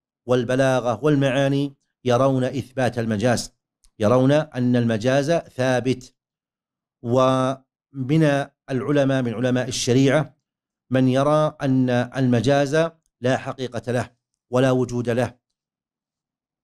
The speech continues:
ومن هؤلاء، أعني، الذين أنكروا المجاز وشنعوا على من أخذ به أو من قال به،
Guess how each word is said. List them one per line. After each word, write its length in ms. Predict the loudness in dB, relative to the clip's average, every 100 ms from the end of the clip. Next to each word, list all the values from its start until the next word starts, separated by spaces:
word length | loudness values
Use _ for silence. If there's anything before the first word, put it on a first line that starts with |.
| -4
ومن 320 | 0 2 0
هؤلاء، 680 | -2 -4 -4 -4 -2 -4 -10 _
أعني، 420 | -10 -8 -8 -6
الذين 400 | -4 -2 0 0
أنكروا 880 | 0 -2 -4 -4 -2 0 0 0 -2
المجاز 680 | -4 -2 0 0 0 -4 -10 _ _ _ -6
وشنعوا 680 | -4 0 0 0 -2 -2 -2
على 380 | 0 0 0
من 240 | 0 -2 -2
أخذ 400 | -4 -4 -2 0
به 380 | 0 2 0 -2 _ _
أو 120 | 0 2
من 160 | 2
قال 300 | 0 0 2
به، 340 | 2 2 0